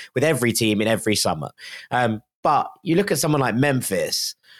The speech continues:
who was kind of brought in as the poster boy,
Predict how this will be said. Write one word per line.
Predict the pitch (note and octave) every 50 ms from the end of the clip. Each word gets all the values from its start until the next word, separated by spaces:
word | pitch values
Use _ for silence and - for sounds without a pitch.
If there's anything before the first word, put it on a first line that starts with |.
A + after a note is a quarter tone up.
| - _
who | - D3 C#3+
was | C#3 C3+ C3+
kind | - F3 A3 A3+
of | D3 C3
brought | - D#3+ E3+ D#3 C#3+
in | D#3+ E3+
as | F3 C#3 G#2
the | A2+
poster | - - C#3+ D#3+ G#3 A3 - - B2
boy, | G2+ D#2+ F2+ E2+ C#2+ C2 - -